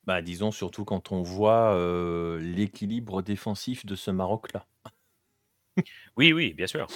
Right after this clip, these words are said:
Speaker 2: bien sûr.
Speaker 1: Donc, heu,
Speaker 2: Mais l-, c'est, en fait, c'est dans l'attitude, je les ai trouvés, heu,
Speaker 1: Après
Speaker 2: ils se, ils se sont laissés en position d'être punis.
Speaker 1: il y a quand même des chances, il y a quand
Speaker 2: Ça
Speaker 1: même
Speaker 2: n'a
Speaker 1: des
Speaker 2: aucun
Speaker 1: chances pour que l'Afrique du Sud joue le coup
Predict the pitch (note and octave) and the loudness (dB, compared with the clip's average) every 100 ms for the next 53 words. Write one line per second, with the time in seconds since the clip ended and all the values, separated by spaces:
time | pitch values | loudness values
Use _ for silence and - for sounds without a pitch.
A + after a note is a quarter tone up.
0 | - _ - F2 - - - F2 F#2 G2 | -16 _ -10 -6 -4 -6 -10 -10 -2 6
1 | A2 A2+ A#2 A#2 A#2 - A#2+ D3 - A2+ | 8 6 2 -6 -6 -2 2 2 2 2
2 | A2 A2 C3 B2+ B2+ D#3+ G#2+ G2+ F#2+ F#2+ | 2 4 4 2 -6 -6 -6 -6 -4 -6
3 | - G2+ G2 C#3+ A#2 F#2 F2 F2 E2+ E2 | -8 -8 -4 -4 -2 -2 -4 -6 -8 -10
4 | D#2+ _ - - - - - - - - | -12 _ -20 -20 -20 -20 -14 -6 -6 -6
5 | - - - - - G#2+ F2+ F2+ G2 C#3 | -6 -4 -2 -2 -4 -2 -2 0 2 4
6 | C3+ G#2+ G2+ F#2 F2 A#2+ C3 G2+ - - | 4 2 -2 -6 -6 -4 -2 -2 -4 -10
7 | F2 A#2 A#2+ F2+ E2 D2 C#2+ C2+ _ - | -6 -4 -4 -6 -8 -12 -20 -20 _ -4
8 | G2+ F2+ F#2+ F#2+ G2 F#2 A#2+ A#2 G#2+ - | -2 0 0 2 0 2 2 2 0 -6
9 | F#2 G2+ F#2 E2+ F2+ - A#2+ A2+ - F#2+ | -8 -4 -2 -2 -2 0 2 0 -2 -4
10 | G2+ F2+ - F2 E2+ E2+ G#2+ G#2+ G2 G2 | -2 -2 -6 -10 -10 -6 -4 -4 -4 -4
11 | G#2+ F#2+ D#2+ - A2 A2+ | -2 -2 -4 -6 -4 -4